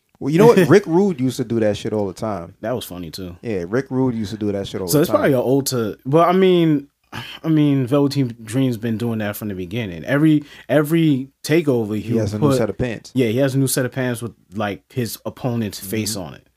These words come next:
Speaker 1: Yep.
Speaker 2: So it's like,
Speaker 1: Yeah,
Speaker 2: it's
Speaker 1: it,
Speaker 2: playing
Speaker 1: it's a,
Speaker 2: mind
Speaker 1: it, it's a
Speaker 2: games.
Speaker 1: Rick Rude thing. It's a not, you know, Rick Rude used to do it, the same thing, mind games.
Speaker 2: That's the thing I like about Velveteen Dream, that he pays odes to old,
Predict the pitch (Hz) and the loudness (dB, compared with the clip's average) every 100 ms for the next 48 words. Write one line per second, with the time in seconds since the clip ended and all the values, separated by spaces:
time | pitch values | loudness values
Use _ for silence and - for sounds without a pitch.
0 | _ _ 104 120 - 127 123 110 - 113 | _ _ -8 -8 -6 -4 -2 -4 -6 -6
1 | 101 208 123 110 151 143 147 165 170 160 | -2 2 4 2 0 2 0 -2 -4 -6
2 | 165 156 170 160 165 - 101 104 - 117 | -6 -4 -4 -4 -6 -6 -10 -10 -8 -2
3 | 127 139 - 143 110 104 107 127 131 131 | 0 -2 -6 -8 -4 -4 -4 -4 -2 -2
4 | 131 120 110 120 117 87 123 120 123 101 | -2 -4 -2 -2 -2 -6 -6 -6 -6 -6
5 | 104 113 104 87 87 - 147 269 294 233 | -4 -4 -4 -10 -14 -4 0 2 2 0
6 | 190 151 139 131 127 117 113 110 117 110 | 0 0 2 0 0 -2 -4 -2 -4 -4
7 | - 110 95 110 117 95 92 87 135 - | -6 -8 -6 -6 -6 -6 -8 -8 -8 -2
8 | 143 120 - 120 123 110 104 - - 110 | -2 -2 -4 -2 -2 -2 -6 -8 -6 -6
9 | 92 85 _ _ _ _ 110 101 | -6 -10 _ _ _ _ -8 -8